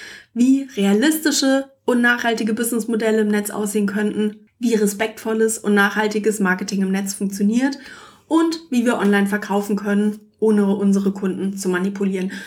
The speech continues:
Denn natürlich kann ich jetzt sagen, ja, ich bin ein trauriger Einzelfall, war jetzt blöd, dass ich hier so verarscht wurde oder dass ich hier irgendwie aufs <laughs> falsche Pferd gesetzt habe und dass das für mich nicht funktioniert hat. Aber das Problem ist einfach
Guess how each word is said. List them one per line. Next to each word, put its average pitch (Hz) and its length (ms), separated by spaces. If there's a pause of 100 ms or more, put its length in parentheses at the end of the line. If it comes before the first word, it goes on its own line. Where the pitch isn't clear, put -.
(140)
Denn 233 100
natürlich 302 380
kann 240 140
ich 226 100
jetzt 220 140
sagen, 220 220
ja, 220 220
ich 220 140
bin 220 140
ein 208 60
trauriger 214 420
Einzelfall, 233 600
war 214 100
jetzt 202 200
blöd, 254 380
dass 214 140
ich 196 100
hier 214 120
so 208 80
verarscht 196 500
wurde 254 260 (300)
oder 220 220
dass 208 160
ich 196 100
hier 208 320
irgendwie 202 260
aufs 202 160
<laughs> - 20
falsche 214 280
Pferd 240 260
gesetzt 202 400
habe 214 240
und 208 100
dass 202 120
das 196 100
für 208 120
mich 202 220
nicht 208 160
funktioniert 220 480
hat. 220 140 (360)
Aber 208 220
das 208 140
Problem 208 360
ist 208 120
einfach 196 420